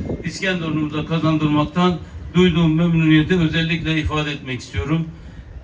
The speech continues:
Çok şükür göreve geldiğimiz iki bin on dokuz otuz bir Mart'tan bu yana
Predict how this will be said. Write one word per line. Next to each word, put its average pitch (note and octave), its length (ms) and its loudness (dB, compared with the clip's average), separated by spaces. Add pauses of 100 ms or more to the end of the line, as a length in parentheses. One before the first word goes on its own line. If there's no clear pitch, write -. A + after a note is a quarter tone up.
(220)
Çok A3+ 220 -2
şükür F#3+ 380 -4 (420)
göreve G3 360 0
geldiğimiz F#3 760 0 (500)
iki F3 280 -6
bin F#3 220 0
on F3+ 320 -2
dokuz E3 380 -2
otuz D3+ 360 -4
bir E3+ 140 -2
Mart'tan D#3 500 -2
bu C#3+ 40 -6
yana D#3 360 -2